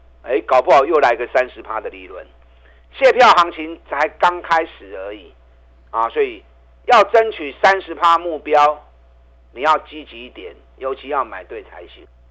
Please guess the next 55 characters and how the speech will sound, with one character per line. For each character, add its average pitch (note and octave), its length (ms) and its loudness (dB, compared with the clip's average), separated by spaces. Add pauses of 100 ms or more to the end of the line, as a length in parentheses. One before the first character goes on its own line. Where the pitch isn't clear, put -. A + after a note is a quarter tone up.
林 D#3 140 -8
和 F3 100 0
燕 G3 180 4
带 E3+ 180 2
你 C3 60 -10
做 A#2+ 140 -4
比 B2 100 -10
较 C#3 120 0
简 A2 140 -14 (100)
单 G#2 260 -10
啊， - 180 -20 (640)
带 D3 140 4
你 G#3+ 220 0
紧 D3+ 120 -12
买， B2 260 -4
带 A#2+ 220 -2
你 D3 120 -12 (100)
蠢。 A2+ 160 -14 (460)
你 B2+ 80 -14
看 G3+ 200 0
一 G3+ 60 -6
七 G3 160 -12
九 E3 160 0
五 E3+ 100 -4
美 A#2+ 220 -12
食， A2 260 -20 (520)
单 F#3+ 200 0
做 F#3+ 220 2
能 C3 260 -10
抓， C3+ 380 -2 (880)
三 A#3 220 2
百 G3+ 220 6
五 F3+ 120 0
跌 E3 160 -6
到 F#3+ 140 4
两 D#3+ 240 2
百 B2+ 200 0
二， D#3+ 120 -2
我 C#3 60 -4
们 C3 120 -14
两 C3+ 160 -4
百 B2+ 140 -2
三 C3 180 -6
开 B2+ 180 -8
始 A2 160 -20
买， F#2 220 -18 (520)
两 F#3 200 0
百 G#3+ 240 4
三 G3+ 160 4
买， D3 360 -2
两 D#3 260 0
百 C3 160 2
八 D#3+ 260 2
卖 D#3 260 -2
掉， B2 380 -2